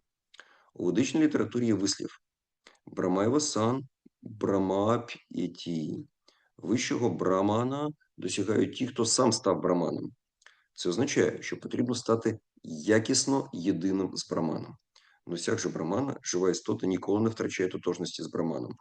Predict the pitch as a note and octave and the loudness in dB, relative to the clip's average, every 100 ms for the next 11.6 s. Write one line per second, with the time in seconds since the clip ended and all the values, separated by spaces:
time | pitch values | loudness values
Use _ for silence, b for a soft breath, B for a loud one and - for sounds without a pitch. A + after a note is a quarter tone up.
0 | _ _ _ _ _ _ _ - - - | _ _ _ _ _ _ _ -10 -8 0
1 | G2+ F2+ F2+ - - - - F#2 G2+ - | 0 2 0 -2 -4 -6 -2 0 0 -2
2 | B B _ - G#2+ G#2 F2 E2+ F#2 G2+ | B B _ -2 6 8 8 2 2 4
3 | - C3 D3 - G#2 G2 F#2 E2+ F2 F2 | 8 10 10 8 6 8 6 4 4 4
4 | F#2+ - - F2 D2 - - - - - | 2 0 -4 -4 0 0 0 -4 -8 -8
5 | - _ _ _ _ _ _ _ - - | -20 _ _ _ _ _ _ _ -14 -12
6 | - - - - - E2+ E2 - _ _ | -10 -10 -8 -8 -6 -4 -4 -8 _ _
7 | _ _ _ _ _ _ _ - - D2+ | _ _ _ _ _ _ _ -14 -10 -8
8 | D#2+ - E2+ E2 F#2+ G2 C3 - A#2+ A2+ | -8 -10 -6 0 2 4 2 0 -2 0
9 | A#2+ A#2 F#2+ F2+ F2+ G2 G2+ - _ _ | 0 -2 -4 -6 -2 0 0 -2 _ _
10 | _ _ - D#2 D#2+ F#2+ F#2 D#2+ - - | _ _ -16 -6 2 2 2 -2 -4 -8
11 | - - - - - - | -8 -10 -8 -12 -12 -20